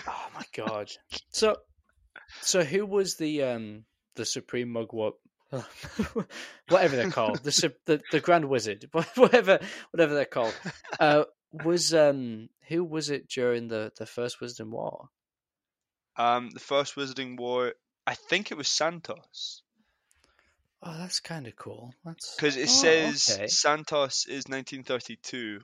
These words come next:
Speaker 2: up until unknown, and obviously
Speaker 1: Oh, so basically
Speaker 2: Anton
Speaker 1: it'll, it'll be, um, 'cause, uh,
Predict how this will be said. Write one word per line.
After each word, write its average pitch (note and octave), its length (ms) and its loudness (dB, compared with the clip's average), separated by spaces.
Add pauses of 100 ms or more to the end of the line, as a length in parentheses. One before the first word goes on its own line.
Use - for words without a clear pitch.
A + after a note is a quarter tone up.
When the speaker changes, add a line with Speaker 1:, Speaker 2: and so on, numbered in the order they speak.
Speaker 2:
up - 160 -10
until A2 300 -8
unknown, G2 600 -12 (800)
and A2+ 120 -6
obviously A2 400 -2
Speaker 1:
Oh, A#2+ 80 8
so A#2+ 180 2
basically A#2+ 640 4
Speaker 2:
Anton - 0 -
Speaker 1:
it'll, B2 160 4 (420)
it'll B2+ 280 0
be, A#2 580 0 (560)
um, G#2 600 -2 (1000)
'cause, A#2 380 2
uh, B2+ 120 4